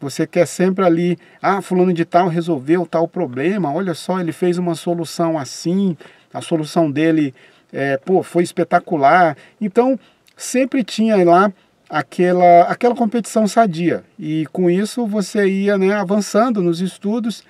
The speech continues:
E certa vez eu lembro que, é, tinha um problema muito difícil que a gente tava tentando resolver, a galera já tinha tentado ali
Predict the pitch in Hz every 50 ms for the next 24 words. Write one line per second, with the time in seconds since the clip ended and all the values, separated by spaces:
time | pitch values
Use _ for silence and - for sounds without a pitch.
0 | _ _ - - _ _ _ _ - 190 180 190 196 196 190 196 196 196 196 190
1 | 175 - - 254 262 202 - 277 247 202 170 190 233 277 262 202 196 220 208 196
2 | 208 220 226 214 202 208 190 190 - - 190 196 190 185 170 143 - _ _ _
3 | _ _ _ _ _ _ _ _ _ _ _ _ _ - - 139 139 135 127 120
4 | 113 - - 202 208 185 - 190 165 135 139 156 175 190 185 165 151 151 151 156
5 | 190 247 269 - - 202 185 156 - - 170 170 214 240 208 - - 139 - 135
6 | 123 117 143 147 - - - 156 135 147 143 - 147 123 - - 160 165 170 147
7 | 143 143 139 135 113 101 107 131 165 220 202 - 120 123 117 127 143 170 180 170
8 | 139 143 139 - - - 180 170 - - 165 135 123 117 - 147 156 165 160 143
9 | 135 127 127 139 160 170 156